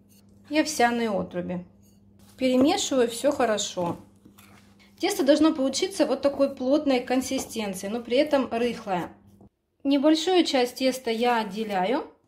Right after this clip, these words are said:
заворачиваю в пленку и отправляю в морозилку минут на сорок, на час. Остальное тесто накрываю также пленкой и отправляю в холодильник на то же самое время. Теперь нужно помыть нектарины, очистить их от кожицы и косточек.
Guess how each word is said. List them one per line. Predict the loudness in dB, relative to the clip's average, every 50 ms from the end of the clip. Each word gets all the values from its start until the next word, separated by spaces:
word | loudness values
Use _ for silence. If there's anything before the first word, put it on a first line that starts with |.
| _ _ _ _ _ -20 -20 _ _ _
заворачиваю | -2 0 2 4 6 6 6 4 2 0 -2 -4 -4 -4
в | -4 -4
пленку | -2 0 0 2 0 0 -2 -2 -2 -2 -4 -8 _ _ _ _ _ _ -4
и | -4
отправляю | -4 0 2 2 4 4 4 4 4 6 4 4
в | 2 2
морозилку | 2 4 4 4 2 2 0 -4 -6 -6 -6 -6 -8 -10 -10 -10 -10 -10 -12 -14 -18 -20 -20 -12
минут | -6 -2 0 2 4 4 2 0 -2 -6 -10 -8
на | -6 -2 -2 0 0 0 -2
сорок, | -2 -2 -2 0 0 0 0 -2 -4 -6 -8
на | -6 -6 -4 -4
час. | -4 -4 -2 -2 -2 -4 -6 -10 -16 -20 -20 -20 -20 -20 _ _ -20 -20 -20 -20 -20 -20 -20 -20 -4 -2
Остальное | 0 0 2 4 6 6 6 6 6 6 4 2
тесто | 0 0 0 0 0 0 0 0 2
накрываю | 2 2 2 2 2 4 4 4 4 4 4
также | 0 -2 -2 -4 -6 -6
пленкой | -2 0 0 0 0 0 0 0
и |
отправляю | 0 0 -2 -2 0 2 2 2 2 0
в |
холодильник | 0 0 2 2 2 2 2 0 0 0 0 -2 -4
на | -6 -8 -6
то | -4 -4
же | -4 -4
самое | -6 -8 -8 -8 -6 -6 -6 -6
время. | -6 -6 -6 -6 -6 -6 -8 -10 -16 _ _ _ _ _ _ -6
Теперь | -2 -2 0 2 2 2
нужно | 4 4 4 4 4 4
помыть | 4 4 4 4 4 4 4 2
нектарины, | 0 -2 -2 0 0 2 2 2 0 0 -2 -2
очистить | 0 0 -2 -2 -2 -4 -6 -8 -8
их | -6 -4
от | -4 -6 -4
кожицы | -2 0 0 2 0 -2 -2 -4 -4 -4
и | -4
косточек. | -4 -4 -4 -4 -6 -8 -12 -14 -12 -14 -14 -16